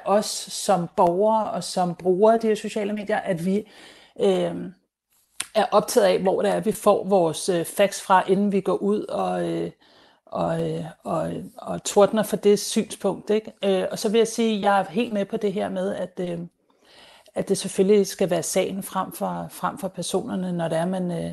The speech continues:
når det er, man argumenterer. Det er jo det, som, øh, som vi er sat i verden for at lave.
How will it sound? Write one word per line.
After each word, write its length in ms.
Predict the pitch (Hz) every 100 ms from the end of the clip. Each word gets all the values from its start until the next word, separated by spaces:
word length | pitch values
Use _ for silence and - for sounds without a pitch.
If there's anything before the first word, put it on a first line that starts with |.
| -
når 140 | 185
det 100 | 170
er, 60 | 160
man 160 | 175 185
argumenterer. 680 | 175 175 170 - 202 - 202 - - _ -
Det 60 |
er 60 | 196
jo 80 | 190
det, 140 | 214 214
som, 300 | - 208 185
øh, 180 | 175 175
som 280 | - 185
vi 100 | 170
er 40 | 170
sat 220 | - 175
i 100 | 170
verden 320 | 160 170 208
for 140 | 196 180
at 60 |
lave. 340 | 160 151 175